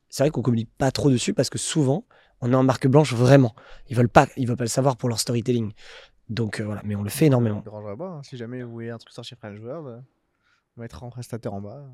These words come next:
Speaker 1: <laughs>
Speaker 2: Donc un code promo French World.
Speaker 1: Ouais, je continue l'agenda ?
Speaker 2: Ouais.
Speaker 1: Euh, donc là, neuf heures à dix heures.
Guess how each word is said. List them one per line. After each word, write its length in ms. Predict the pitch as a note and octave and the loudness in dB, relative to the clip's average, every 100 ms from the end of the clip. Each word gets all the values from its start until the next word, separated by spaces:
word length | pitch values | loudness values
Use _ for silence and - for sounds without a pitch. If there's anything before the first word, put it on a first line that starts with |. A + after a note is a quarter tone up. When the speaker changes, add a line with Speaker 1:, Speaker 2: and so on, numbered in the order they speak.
| - _ | -20 _
Speaker 1:
<laughs> 340 | _ - - | _ -16 -2
Speaker 2:
Donc 840 | C3+ G#2+ G2 - _ _ _ - - | 0 0 -2 -8 _ _ _ -18 -16
un 40 | |
code 220 | A#2+ C3 | -10 -10
promo 260 | - C#3 C3 | -10 -10 -10
French 280 | - A#2+ G#2+ | -10 -12 -12
World. 420 | G#2+ B2 C#3 A#2+ C3 B2 _ _ _ _ _ _ _ _ _ _ _ - - - - - - | -12 -12 -14 -16 -18 -20 _ _ _ _ _ _ _ _ _ _ _ -20 -20 -18 -16 -18 2
Speaker 1:
Ouais, 280 | B2+ A#2+ A#2 - - - - | 6 8 6 0 -16 -6 0
je 80 | |
continue 320 | - C#3 C#3 C#3 | 4 6 10 10
l'agenda ? 340 | B2+ C#3+ G3 - | 10 8 4 -2
Speaker 2:
Ouais. 100 | C#3+ - _ _ - - - - - - - | -8 -8 _ _ -20 -20 -18 -14 -10 -4 6
Speaker 1:
Euh, 300 | A#2+ A#2+ A#2+ | 8 10 8
donc 280 | A#2+ A#2+ - | 8 6 8
là, 280 | C#3 C3 B2+ | 10 10 10
neuf 400 | B2+ B2 A#2 B2 | 10 8 8 8
heures 140 | B2 | 8
à 80 | A2 | 6
dix 360 | G#2+ A2 A2 | 0 -2 2
heures. 480 | A2+ A#2 C3+ F#3 B2 | 2 4 4 4 0